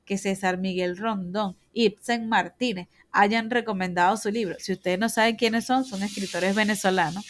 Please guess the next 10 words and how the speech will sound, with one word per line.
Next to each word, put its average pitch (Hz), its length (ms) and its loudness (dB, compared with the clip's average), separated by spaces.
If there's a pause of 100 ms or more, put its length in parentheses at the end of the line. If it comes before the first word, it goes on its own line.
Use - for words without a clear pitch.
(720)
Eh, 190 580 0 (1900)
yo 202 220 4
digo, 202 220 4
"Guau, 190 420 4
o 185 60 -8
sea, 202 360 4
lo 196 120 -2
están 190 380 -2
logrando, 330 640 8
amiga, 392 480 6